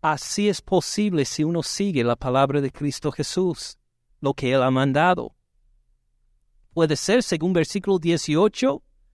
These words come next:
cuando habla de estar ante gobernadores y reyes, que usted podría testificar a comunidades enteras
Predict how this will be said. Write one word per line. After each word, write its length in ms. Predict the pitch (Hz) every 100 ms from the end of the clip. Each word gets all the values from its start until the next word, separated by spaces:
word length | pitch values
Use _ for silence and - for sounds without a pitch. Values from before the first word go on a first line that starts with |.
| _ _
cuando 300 | - 170 143
habla 280 | 165 202 208
de 140 | 175
estar 380 | 160 - 180 180 -
ante 360 | 196 220 185
gobernadores 800 | 160 170 156 139 139 190 208 -
y 180 | 151 147
reyes, 800 | 135 160 196 226 254 - - - _ _ _ _ _ _ _ _ -
que 160 | 180
usted 420 | 156 - - 214
podría 480 | 196 185 165 190 208
testificar 1000 | - 190 226 - 190 185 - 202 220 226 -
a 120 | 156
comunidades 1200 | - 165 151 160 226 226 185 175 190 196 202 - -
enteras 1040 | 175 175 170 196 214 165 104 - - -